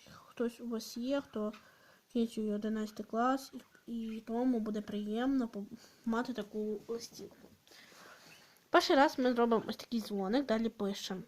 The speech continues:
з, з, о, та. Ми напишемо останнім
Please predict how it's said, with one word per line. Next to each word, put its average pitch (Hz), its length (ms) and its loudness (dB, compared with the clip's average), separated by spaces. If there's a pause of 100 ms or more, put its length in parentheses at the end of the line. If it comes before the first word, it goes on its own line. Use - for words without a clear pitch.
(120)
з, 233 460 0 (2500)
з, 240 500 2 (300)
о, 262 500 4 (1900)
та. 240 440 8 (1400)
Ми 269 180 8
напишемо 262 680 4 (540)
останнім 233 720 2